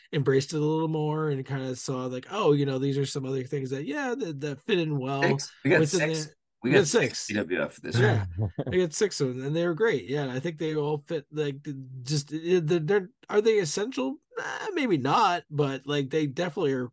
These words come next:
Speaker 1: very cool things to add to your Fed. So, and I, I think that's exactly what we were hoping to have as part of the C O T G, and I'm glad that this year that, that the G W F is very well represented, and, and I hope that continues in the future.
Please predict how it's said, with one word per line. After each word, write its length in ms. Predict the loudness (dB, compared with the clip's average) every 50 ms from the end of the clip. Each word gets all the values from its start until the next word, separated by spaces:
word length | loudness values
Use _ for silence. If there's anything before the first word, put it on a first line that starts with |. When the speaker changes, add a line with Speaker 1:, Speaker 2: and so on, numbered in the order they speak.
| -8
Speaker 1:
very 240 | -4 -2 -2 -2 -2 -4
cool 280 | -6 -4 -2 0 0 0
things 320 | 0 -2 -4 -4 -4 -4 -6
to 140 | -6 -8 -6
add 240 | -4 -4 -4 -4 -2
to 80 | -2 -2
your 160 | -2 -4 -6
Fed. 520 | -6 -6 -6 -4 -6 -8 -10 -14 -12 -8
So, 160 | -6 -4 -2 -2 -2 -4 -6 -6 -6 -6
and 160 | -4 -4 -4
I, 220 | -2 0 0 0
I 40 | 2
think 180 | 2 2 2 2
that's 220 | 0 0 0 -2
exactly 480 | -2 0 0 0 0 0 0 0 0 0
what 280 | 0 0 -2 -4 -8 -12 -20 -20 -20 -18 -6 0
we 160 | 4 6 6
were 60 | 8
hoping 500 | 8 6 6 4 2 0 -2 -2 -6 -10 -8 -4
to 140 | -4 -2 -2
have 360 | 0 0 2 2 2 2 0
as 140 | -2 -6 -6
part 240 | -6 -6 -4 -4 -4
of 60 | -4
the 80 | -4
C 200 | -6 -6 -4 -4
O 40 | -6
T 100 | -6 -10
G, 260 | -10 -8 -6 -4 -4
and 80 | -4 -6
I'm 140 | -6 -8 -4
glad 300 | -2 0 2 2 2 0
that 60 | 0
this 280 | 0 0 0 0 -2 -2
year 320 | -2 0 0 0 -2 -2
that, 260 | -4 -6 -8 -10 -12 _ -8
that 160 | -8 -6 -4
the 100 | -4 -4
G 220 | -2 0 2 2 2
W 180 | 0 0 -2 -4
F 100 | -4 -6
is 280 | -4 -4 -4 -4 -6 -10 -14 -20 -20 -20 -20 _ _ 2
very 260 | 6 8 8 10 10
well 200 | 8 8 6 4
represented, 540 | 2 0 -2 -2 -2 -2 -2 -4 -4 -8 -8
and, 200 | -8 -8 -8 -6
and 200 | -6 -6 -4 -4
I 100 | -2 0
hope 200 | 0 0 0 0
that 160 | 0 -2 -2
continues 500 | -2 -6 -6 -6 -8 -10 -8 -10 -10 -12
in 60 | -12 -14
the 100 | -16 -16
future. 480 | -16 -16 -16 -14 -14 -14 -14 -16 -18